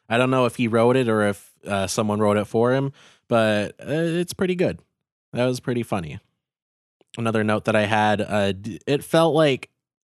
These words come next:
in, in Joker, when he goes on the guy's talk show and he's like, you know, "What, what, what do you get?" I don't know. I haven't seen the movie, but it's the scene where he's like, "You get what you fucking deserve."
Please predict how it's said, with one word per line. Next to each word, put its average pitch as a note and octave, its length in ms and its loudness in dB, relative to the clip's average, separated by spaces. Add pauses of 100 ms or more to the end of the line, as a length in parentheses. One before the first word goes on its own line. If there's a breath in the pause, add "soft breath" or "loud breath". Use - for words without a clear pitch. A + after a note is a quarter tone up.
(220)
in, A#2+ 420 2
in A#2 300 0
Joker, B2 580 0 (640)
when A#2+ 140 -2
he A#2 100 2
goes A2 320 4
on A2 140 2
the G#2+ 80 2
guy's G#2 320 2
talk G2 340 0
show A2 220 0
and G#2 80 0
he's G2 120 -2
like, F#2+ 380 -6 (120)
you G#2+ 120 -4
know, G2 180 -2
"What, G#2+ 200 -2 (560 loud breath)
what, C3 300 2
what D3+ 180 2
do D3 40 0
you C#3+ 180 0
get?" B2 200 -2
I A#2+ 140 2
don't A#2 100 0
know. A2 80 2
I A2+ 80 4
haven't A#2 180 -2
seen A2+ 200 0
the G#2 80 2
movie, G#2 320 2
but G#2 140 0
it's G#2+ 120 0
the A#2 80 -6
scene A2+ 300 0
where A2 100 2
he's A2 120 -2
like, A#2+ 180 -6
"You D#3 80 2
get E3 240 2
what D3+ 140 -2
you D3 120 -2
fucking C#3+ 540 -2
deserve." B2 960 -2